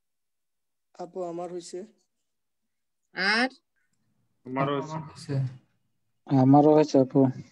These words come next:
Speaker 2: সবার হইছে, আমার হয় নাই ভাইয়া।
Speaker 1: আপনার এবার হয়, এবার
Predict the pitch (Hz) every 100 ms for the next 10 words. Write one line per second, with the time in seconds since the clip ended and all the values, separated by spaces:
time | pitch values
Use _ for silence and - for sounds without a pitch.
0 | _ _ _ _ _ _ _ _ _ _
1 | _ _ _ _ _ _ - _ _ -
2 | _ _ _ _ 285 311 349 339 294 233
3 | - 160 - _ _ - 254 262 254 196
4 | 190 185 175 175 165 190 220 _ _ _
5 | _ _ _ _ _ _ _ _ _ _
6 | _ _ _ _ _ _ _ _ _ _
7 | _ _ _ _ _ 190 190 208 202 202
8 | 208 202 196 202 202 202 208 202